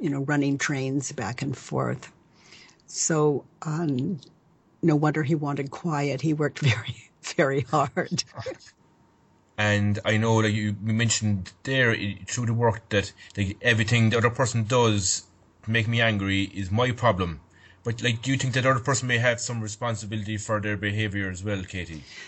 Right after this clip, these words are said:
Speaker 1: Well, you know, I leave that for the other person to determine. I'm just,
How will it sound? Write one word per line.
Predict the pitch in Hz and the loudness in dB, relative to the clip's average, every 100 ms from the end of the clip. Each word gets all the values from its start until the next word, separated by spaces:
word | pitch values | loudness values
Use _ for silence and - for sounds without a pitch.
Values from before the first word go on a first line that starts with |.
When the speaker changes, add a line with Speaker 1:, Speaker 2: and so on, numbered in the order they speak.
| - | 0
Speaker 1:
Well, | 247 240 233 | 4 6 4
you | 214 233 | 2 2
know, | 226 | 2
I | 226 202 | 2 2
leave | 202 214 190 | 4 2 2
that | 196 185 - _ - - _ - | 0 0 -2 _ -16 -16 _ -20
for | - 208 | -6 -2
the | 196 190 | 0 0
other | 180 | -2
person | 180 - 180 - 175 | -4 -2 -2 2 2
to | 147 | 2
determine. | 151 151 - 151 143 135 110 | -4 -6 -4 -2 -2 -2 -2
I'm | 160 185 190 | 2 4 4
just, | 180 180 170 - - | 2 -2 -2 -8 -10